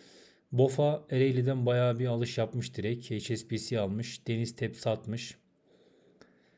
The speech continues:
Harekette Garanti alıyor. Investas satıyor. Vestel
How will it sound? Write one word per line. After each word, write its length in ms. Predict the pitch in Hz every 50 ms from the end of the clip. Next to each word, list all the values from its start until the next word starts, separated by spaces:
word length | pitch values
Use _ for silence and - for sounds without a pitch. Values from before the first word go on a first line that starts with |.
| _ _ _
Harekette 580 | - - 117 120 120 120 - 127 127 - - 127
Garanti 500 | - 120 117 117 117 117 107 - 143 127
alıyor. 400 | 113 104 101 107 113 120 120 117 - - - _ _ _ _ _ _ _ _ _ _ _ _ -
Investas 600 | 127 113 110 107 110 107 - - 120 113 113 -
satıyor. 800 | - - - - - - - 113 - - - 107 101 107 120 123 - - _ _ _ _ _ _ _ _ _ _ _ _ - _ _ _ _ _ _ _ _ -
Vestel 560 | 123 143 131 127 - - 147 147 151 156 151